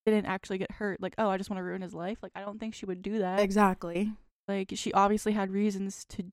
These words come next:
Speaker 1: go to the police and be like, "Hey, I got hurt by this guy."
Speaker 2: Mm-hmm.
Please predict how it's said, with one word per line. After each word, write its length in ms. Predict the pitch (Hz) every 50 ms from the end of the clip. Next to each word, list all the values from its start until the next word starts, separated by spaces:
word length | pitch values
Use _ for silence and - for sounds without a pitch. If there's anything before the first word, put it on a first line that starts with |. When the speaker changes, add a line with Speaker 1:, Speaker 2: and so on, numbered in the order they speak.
| _ _ _ _ _ _ _ _ _ -
Speaker 1:
go 160 | 190 196 208
to 60 | 208
the 80 | 190 190
police 320 | - 208 208 220 214 -
and 80 | - 190
be 80 | 196
like, 200 | 190 190 185 -
"Hey, 340 | - 214 220 220 208 208 202 _ _ _ _ _ _ _ _ _ _ -
I 60 | 208
got 180 | 202 208 196 202
hurt 200 | - 240 240 -
by 160 | - 196 190
this 160 | 190 208 214
guy." 260 | - - - - - 240
Speaker 2:
Mm-hmm. 340 | 233 233 226 226 233 226